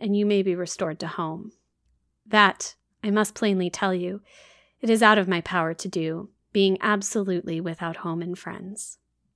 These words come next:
The three looked at me, but not distrustfully. I felt there was no suspicion in their glances. There was more of curiosity. I speak particularly of the young ladies.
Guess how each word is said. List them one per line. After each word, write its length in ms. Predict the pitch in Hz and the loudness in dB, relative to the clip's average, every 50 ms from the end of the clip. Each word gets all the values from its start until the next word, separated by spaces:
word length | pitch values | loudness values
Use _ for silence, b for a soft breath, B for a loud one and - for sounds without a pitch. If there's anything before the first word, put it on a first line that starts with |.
| _ _ _ _ _ _ _ _ _ _ _ _ _ _ _ _ - | _ _ _ _ _ _ _ _ _ _ _ _ _ _ _ _ 0
The 100 | 233 233 | 0 0
three 240 | 233 - 285 277 269 | 2 4 2 4 6
looked 240 | 247 208 202 202 | 4 4 2 2
at 120 | - - - | -4 -6 -4
me, 340 | 190 180 170 185 220 - _ _ _ _ _ _ _ _ _ _ _ - | -2 -2 0 -2 -2 -4 _ _ _ _ _ _ _ _ _ _ _ -2
but 120 | 233 - | 0 4
not 200 | 254 247 262 - | 6 6 6 6
distrustfully. 920 | 220 220 196 - - - 190 165 - - - - 117 120 113 127 - 240 _ _ _ B B B B B B B B B B B | 4 -4 -4 -4 -6 -4 -4 -4 -4 -6 -8 -6 -6 -4 -6 -6 -8 -12 _ _ _ B B B B B B B B B B B
I 80 | - 254 | -2 2
felt 200 | - 330 339 339 | 4 4 6 6
there 100 | 359 339 | 6 4
was 140 | 330 285 254 | 4 4 2
no 120 | 254 247 | 2 0
suspicion 540 | 233 - 226 - - - 208 190 - - 196 | 0 -2 -4 -6 -2 -2 -2 -2 0 -2 0
in 100 | 180 180 | 0 0
their 100 | 170 165 | -2 -4
glances. 800 | - 175 175 170 170 180 - - - - - - 226 - - _ _ _ _ _ _ _ _ _ - | -4 -4 -4 -2 -2 -4 -6 -6 -8 -8 -10 -10 -10 -12 -14 _ _ _ _ _ _ _ _ _ 0
There 120 | 262 262 | 2 4
was 140 | 269 254 247 | 4 4 4
more 320 | 262 269 285 294 285 285 | 2 2 4 4 4 4
of 200 | 285 262 - - | 2 2 -2 -8
curiosity. 920 | - - - 285 277 269 277 294 311 285 - - - - - - - - _ _ _ _ _ _ _ _ - | -8 0 2 2 4 6 6 4 4 2 0 -4 -6 -6 -6 -14 -16 -18 _ _ _ _ _ _ _ _ 4
I 100 | 247 262 | 4 4
speak 260 | 254 - 330 302 - | 4 4 2 2 2
particularly 680 | - 311 - 311 294 294 - 285 254 233 226 220 202 196 | 0 -2 0 0 -2 0 2 2 2 2 2 2 2 2
of 120 | 196 190 | 2 0
the 80 | - 202 | 0 0
young 240 | 196 180 180 180 170 | 0 2 2 0 0
ladies. 640 | 180 180 185 180 - - - - 240 - - - | 0 0 -2 -2 -4 -6 -8 -8 -10 -12 -14 -14